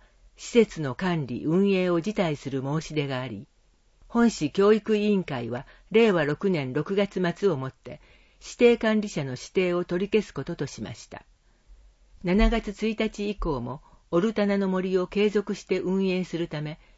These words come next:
五月二十七日に臨時会が招集され、暫定的な指定管理者の選定を可能とする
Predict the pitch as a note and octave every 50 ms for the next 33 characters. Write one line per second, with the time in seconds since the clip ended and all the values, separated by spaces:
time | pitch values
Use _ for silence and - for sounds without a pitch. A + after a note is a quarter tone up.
0 | _ _ _ _ _ _ - A3+ A#3+ A3+ G#3+ G3+ - D3+ C#3+ F#3+ A3+ G#3 F3+ F#3
1 | D#3+ D3 C#3+ C#3+ D3+ E3 E3+ E3+ D#3+ - - D#3 C#3+ B2+ C3 - C3+ F3 F#3+ G#3+
2 | G3 A3 G#3 - F3 D3 C#3 B2+ B2 A#2 - - C#3 C3+ C3+ - - C#3+ C3+ C3
3 | - B2 A#2 A#2+ B2 - _ _ _ _ _ _ _ _ - D3 E3 F3+ G#3 A3
4 | G#3+ A#3 A3 A3 G#3+ A3 G3+ - G3 G3 G3 F#3+ - - - - A3+ A#3 A3 -
5 | A3 A3 G#3+ G3+ G#3 - - D3+ C3+ B2 B2 - - E3 F3+ F#3 F3+ - F3+ F3+
6 | F3 E3+ E3+ E3+ - - D3+ D#3 E3 E3 D#3+ D#3 - E3 D3 - - C3+ C#3+ D3+